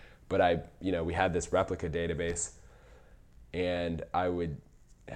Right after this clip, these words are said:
I just had all these huge S Q L queries and these huge Python fi-, folders that I would every day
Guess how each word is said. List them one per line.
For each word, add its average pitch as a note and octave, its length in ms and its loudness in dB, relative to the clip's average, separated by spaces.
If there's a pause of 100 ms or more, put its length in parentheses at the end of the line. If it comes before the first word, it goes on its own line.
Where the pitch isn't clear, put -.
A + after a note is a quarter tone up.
I F#2+ 140 0
just F#2 280 -4
had F2+ 340 0
all G#2 260 6
these G2+ 460 0
huge B2+ 460 2
S A#2+ 140 -2
Q A2+ 200 -2
L A2+ 100 0
queries G2 540 -2
and F#2+ 160 -8
these F2+ 160 -8
huge A2+ 420 -4
Python G2 480 -2
fi-, E2+ 300 -8
folders F2+ 580 -6 (280)
that - 100 -4
I F#2 80 2
would F2 180 0 (460)
every A2 320 2
day F2+ 400 -4